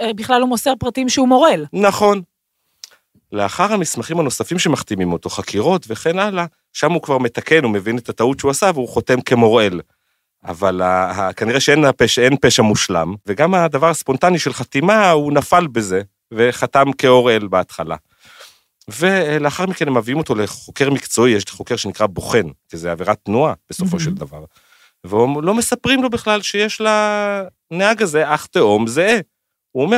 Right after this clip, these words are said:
Speaker 2: "אני לא יודע", הוא אומר את זה בבית המשפט, "לא ידעתי בכלל שיש לו
Speaker 1: ואז
Speaker 2: אח
Speaker 1: מוגש
Speaker 2: תאום
Speaker 1: כתב
Speaker 2: זהה."
Speaker 1: אישום נגד מוראל.
Speaker 2: ואז מוגש כתב אישום נגד מוראל, ו-, אה, אה, הוא לא מבין על מה ולמה. האמת שהיו, עלו לו החשדות, כי כפי ש-, אה, אה,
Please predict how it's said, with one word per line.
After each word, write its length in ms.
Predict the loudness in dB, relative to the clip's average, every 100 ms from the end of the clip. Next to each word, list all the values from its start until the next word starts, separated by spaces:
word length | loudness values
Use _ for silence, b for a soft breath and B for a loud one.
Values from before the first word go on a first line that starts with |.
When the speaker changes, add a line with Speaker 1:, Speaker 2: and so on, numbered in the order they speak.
| 0
Speaker 2:
"אני 140 | 0
לא 80 | 2
יודע", 240 | 2 2
הוא 100 | 2
אומר 160 | 2 -2
את 60 | -4
זה 80 |
בבית 260 | -4 -6 -4
המשפט, 400 | -8 -4 -4 -4 -2
"לא 80 |
ידעתי 260 | -2 -2 -8
בכלל 180 | -10 0
שיש 60 |
לו 60 | 2
Speaker 1:
ואז 100 | 4
Speaker 2:
אח 60 | 4
Speaker 1:
מוגש 200 | 4 2
Speaker 2:
תאום 100 | 2
Speaker 1:
כתב 60 |
Speaker 2:
זהה." 80 | 2
Speaker 1:
אישום 400 | 2 2 2 0 0
נגד 240 | 2 6
מוראל. 360 | 6 6 4 0 -8 0
Speaker 2:
ואז 160 | 2
מוגש 240 | 4 2 0
כתב 160 | -2 -2
אישום 280 | -2 0 2
נגד 300 | 2 2 0
מוראל, 500 | 2 4 6 4 0 -10 _ _ _ _ _ _ _ _ _ _
ו-, 260 | -12 -2 2 4 2 0
אה, 240 | 0 0 0
אה, 300 | 2 2 4 2 -2 _ _ _ _ _ _ _ _ _
הוא 140 | -2 2
לא 80 | 4
מבין 260 | 4 4
על 100 | 4
מה 140 | 4 4
ולמה. 500 | 4 4 2 0 -6 -10 _ _ _
האמת 280 | -4 0 0
שהיו, 440 | 2 2 2 2 0
עלו 220 | 2 6
לו 80 | 4
החשדות, 540 | 4 -4 -4 -4 -6
כי 160 | -8 -12
כפי 300 | -6 -2 0
ש-, 140 | 2
אה, 40 |
אה, 880 | 2 4 2 0 0 -2 -2 -4 -6